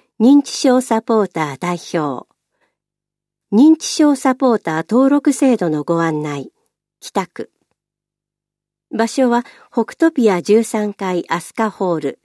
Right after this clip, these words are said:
定員は申し込み順で百五十名です。申し込み、六月十一日火曜日午前九時から二十日木曜日までにお電話でお申し込みください。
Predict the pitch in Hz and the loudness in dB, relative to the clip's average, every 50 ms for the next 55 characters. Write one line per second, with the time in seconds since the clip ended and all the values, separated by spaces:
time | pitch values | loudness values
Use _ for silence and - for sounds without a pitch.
0 | _ _ _ _ _ _ _ _ - 269 277 277 277 277 269 262 247 233 233 226 | _ _ _ _ _ _ _ _ 0 2 4 6 6 6 6 6 4 4 2 0
1 | - - - 208 220 269 285 - - - 285 269 262 262 247 - 247 240 226 220 | -2 -2 0 2 2 2 2 0 -2 -2 0 2 2 2 2 2 0 0 0 0
2 | 214 208 190 - - - - 175 175 - 214 180 196 196 190 - 202 180 147 151 | 0 0 -2 -4 -6 -6 -6 -4 -2 -2 -2 0 -2 -2 -2 -2 -2 -2 -2 -4
3 | 143 - - - 190 - - _ _ _ _ _ _ _ _ _ _ _ _ _ | -6 -8 -6 -6 -6 -6 -8 _ _ _ _ _ _ _ _ _ _ _ _ _
4 | _ _ _ _ _ _ _ - 214 214 226 233 - - - 214 208 190 190 196 | _ _ _ _ _ _ _ -2 0 0 0 0 -2 -4 -2 0 2 4 4 2
5 | 202 - - _ _ _ - 214 220 233 320 311 302 320 302 311 - 302 269 - | 2 0 -4 _ _ _ -2 0 2 4 4 4 4 4 2 2 2 0 0 2
6 | 277 277 277 269 269 262 - - 254 254 262 262 - 262 247 - 220 220 214 233 | 2 2 2 2 2 0 0 2 2 2 2 2 0 -4 -6 -4 -2 0 2 2
7 | 233 226 214 185 - 165 165 160 - - 185 214 262 269 - 262 240 214 185 - | 2 2 2 0 0 0 -2 -2 -4 -4 -2 0 0 0 2 0 0 0 -2 -2
8 | - 233 214 - 196 - - 160 156 160 156 156 - - _ _ _ - - 196 | -2 -2 -2 -2 -2 -6 -6 -8 -6 -6 -8 -8 -10 -16 _ _ _ -10 -8 -8
9 | - - - - - 277 269 254 208 202 214 - - 302 294 320 330 320 302 233 | -8 -10 -12 -6 -2 0 0 2 2 0 0 0 2 4 4 6 4 4 2 2
10 | 220 233 240 233 214 202 185 180 170 - - - 185 190 220 254 269 262 220 - | 0 0 0 0 0 2 2 2 0 0 -2 -6 -4 0 0 2 2 2 0 -2
11 | 165 - - 160 165 156 165 - - - 151 147 156 151 - 139 151 143 - - | -4 -6 -6 -6 -6 -6 -6 -8 -8 -8 -6 -6 -6 -6 -6 -8 -8 -10 -10 -8
12 | 151 - - | -10 -10 -10